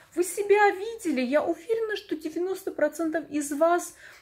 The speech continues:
все с лишним весом, не идеальной внешности, не идеальной фигуры,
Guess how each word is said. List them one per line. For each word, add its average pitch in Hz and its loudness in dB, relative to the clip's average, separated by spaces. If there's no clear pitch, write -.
все 339 -2
с - -6
лишним 311 2
весом, 254 0
не 277 0
идеальной 311 2
внешности, 269 -2
не 254 -2
идеальной 311 -2
фигуры, 294 -2